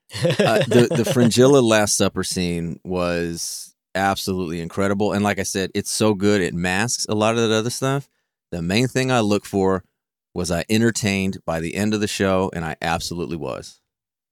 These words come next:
Speaker 2: I'm with you on this one. I know last week on episode six, I was feeling mixed. Episode seven brought it back for me.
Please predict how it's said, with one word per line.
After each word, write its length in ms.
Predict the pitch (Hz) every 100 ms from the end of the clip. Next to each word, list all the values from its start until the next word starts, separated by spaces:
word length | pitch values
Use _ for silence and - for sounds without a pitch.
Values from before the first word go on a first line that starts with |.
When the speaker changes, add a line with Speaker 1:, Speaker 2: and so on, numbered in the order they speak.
| _ _ _ _ -
Speaker 2:
I'm 320 | 143 175 220 -
with 220 | 156 180
you 180 | 220 131
on 80 | 120
this 220 | 113 -
one. 240 | 120 120 -
I 120 | 131
know 440 | 139 147 143 - _ _ _ _ _
last 300 | 139 143 -
week 240 | 127 143 -
on 120 | 135 123
episode 280 | - 127
six, 320 | - 151 151 -
I 160 | 139
was 240 | 123 120 -
feeling 360 | 131 123 117
mixed. 380 | 123 208 - - _ _ _ _ _ _ _ _
Episode 340 | 165 165 196 175
seven 240 | 180 170
brought 200 | 156 156
it 60 | 135
back 220 | 131 135
for 120 | -
me. 240 | - -